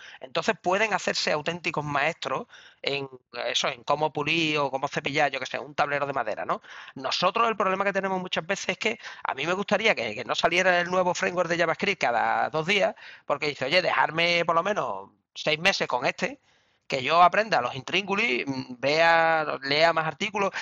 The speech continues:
sea capaz de, de, de sacarle el jugo a este", que muchas veces no, no sé si os pasa que te quedas como con la sensación de, "Es que no soy capaz de sacarle el jugo a esto porque es un moving target, o sea, esto no, no se está quieto y no soy capaz de hacerme un,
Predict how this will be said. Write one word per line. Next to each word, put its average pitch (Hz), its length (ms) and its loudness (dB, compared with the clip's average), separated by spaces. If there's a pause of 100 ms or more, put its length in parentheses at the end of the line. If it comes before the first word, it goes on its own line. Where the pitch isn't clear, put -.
(220)
sea 196 140 6
capaz 220 280 6
de, 214 320 2
de, 151 320 -2
de 139 140 -4
sacarle 180 540 2
el 190 100 2
jugo 190 340 0
a - 40 2
este", - 400 -8 (240)
que 143 100 -2
muchas 190 280 -2
veces 226 340 0
no, 170 300 -4
no 175 180 0
sé 190 100 -4
si 202 100 -6
os 180 60 -2
pasa 202 240 -2
que 165 140 -4
te 135 180 -4
quedas 156 240 -2
como 185 240 -4
con 143 140 -2
la 123 80 0
sensación 143 480 -6
de, 185 180 0 (400)
"Es 170 140 0
que 220 160 0
no 214 100 2
soy 208 180 0
capaz 202 240 6
de 175 120 -2
sacarle 139 280 0
el 180 60 0
jugo 190 180 2
a 196 40 6
esto 233 180 0
porque 147 420 0
es 160 160 -2
un 202 260 -4
moving 175 240 -2
target, 247 300 2
o 113 40 -10
sea, 156 120 -6
esto 180 140 -2
no, 180 120 -2
no 185 120 -2
se - 120 -6
está 185 120 0
quieto - 400 -4 (300)
y 143 120 -6
no 160 120 -2
soy 208 160 -2
capaz 202 320 4
de 220 100 2
hacerme 196 400 0
un, 190 280 -6